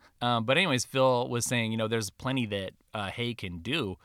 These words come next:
to come into compliance with the policies that they have. And so, so anyways,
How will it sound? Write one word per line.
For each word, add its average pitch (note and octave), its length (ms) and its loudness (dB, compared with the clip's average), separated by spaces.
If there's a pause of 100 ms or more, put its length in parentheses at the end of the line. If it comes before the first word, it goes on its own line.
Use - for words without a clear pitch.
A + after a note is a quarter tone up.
(560)
to G#2+ 420 -4
come B2 160 -4
into G#2 160 -6
compliance G#2+ 560 -4
with F2 120 -10
the F2 60 -10
policies G#2 520 -4
that F2 120 -12
they D2 180 -14
have. F2+ 500 -6 (500)
And G2+ 380 -4
so, F#2 800 -2 (160)
so E3+ 100 -2
anyways, G2 440 0